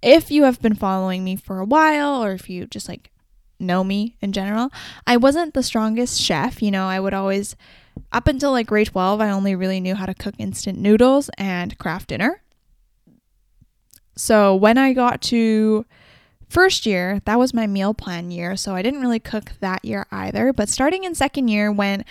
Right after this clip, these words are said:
I started commuting from home to go to university, and then third year and fourth year, because I've been at home all years, I have gotten a lot more into cooking, and I will tell you about some of the recipes that I have made this month.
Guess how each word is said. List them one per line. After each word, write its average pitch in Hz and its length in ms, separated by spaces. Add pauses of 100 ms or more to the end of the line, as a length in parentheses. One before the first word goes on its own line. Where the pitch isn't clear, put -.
(240)
I 202 80
started 208 300
commuting 202 360
from 247 160
home 196 380
to - 80
go 190 120
to 208 60
university, 208 680
and 185 160
then 190 140
third 208 240
year 214 80
and 202 120
fourth 202 240
year, 190 140
because - 160
I've 190 140
been 190 80
at - 80
home 208 560
all 190 200
years, 202 600 (880)
I 214 160
have 233 200
gotten 302 240
a 349 60
lot 349 160
more 349 140
into 349 160
cooking, 226 560
and 240 760 (360)
I 254 60
will 285 100
tell 277 180
you 269 80
about 262 160
some 247 140
of 240 40
the 240 80
recipes 233 440
that 233 100
I 226 80
have 226 220
made - 380 (220)
this 220 300
month. - 260